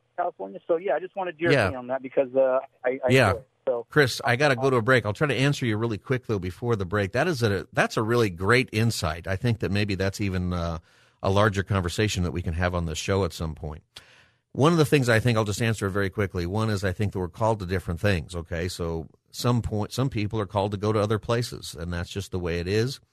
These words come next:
Speaker 2: And maybe you're doing it for personal reasons. You want to escape California's politics or California's prices or whatever it is. And maybe God is calling you to do that. I do believe that God is calling some of us to stay.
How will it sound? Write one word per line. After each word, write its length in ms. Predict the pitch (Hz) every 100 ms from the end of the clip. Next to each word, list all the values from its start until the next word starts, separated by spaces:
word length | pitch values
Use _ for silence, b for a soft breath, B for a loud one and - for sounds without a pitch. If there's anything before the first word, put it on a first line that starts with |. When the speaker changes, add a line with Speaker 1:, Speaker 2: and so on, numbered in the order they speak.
| b b -
Speaker 2:
And 260 | 87 98 101
maybe 240 | 117 143
you're 80 | 117
doing 240 | 104 127
it 160 | 120 -
for 580 | - 104 104 104 104 101 -
personal 540 | - 131 135 - 113 101
reasons. 520 | 107 151 107 110 101
You 80 | 101
want 200 | 107 90
to 140 | 101
escape 520 | 95 - 104 107 - _
California's 720 | 107 98 98 - 104 98 95
politics 680 | - 101 95 95 104 98 -
or 140 | 92
California's 680 | - 98 95 - 101 92 85
prices 640 | - 104 98 - 101 98
or 220 | 95 90
whatever 320 | 90 95 92 90
it 80 |
is. 240 | 87 98 - b b b b b
And 580 | - 92 92 92 95 95 - _ -
maybe 300 | 98 98 98
God 240 | 95 92
is 140 | 120 180
calling 320 | - 82 82
you 80 | 78
to 120 | 80
do 120 | 82
that. 220 | 78 76 - b b b b -
I 160 | 107
do 320 | 120 104 135 190
believe 640 | 185 123 104 85 85 95
that 280 | 101 92 -
God 240 | 101 101
is 120 | 101 -
calling 360 | - 104 98
some 200 | - 107
of 140 | 98 85
us 160 | 82
to 100 | -
stay. 760 | - - 123 104 73 - -